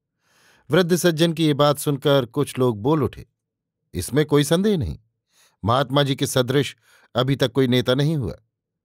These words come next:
लोकमान्य भी बहुत बड़े नेता थे, पर महात्मा जी उनसे भी आगे बढ़ गए।" इतना सुनकर एक दूसरे वृद्ध सज्जन,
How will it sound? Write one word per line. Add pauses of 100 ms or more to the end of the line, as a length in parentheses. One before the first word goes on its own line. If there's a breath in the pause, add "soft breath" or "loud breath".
(340)
लोकमान्य
भी
बहुत
बड़े
नेता
थे, (500)
पर
महात्मा
जी
उनसे
भी
आगे
बढ़
गए।" (1200 soft breath)
इतना
सुनकर
एक
दूसरे
वृद्ध
सज्जन,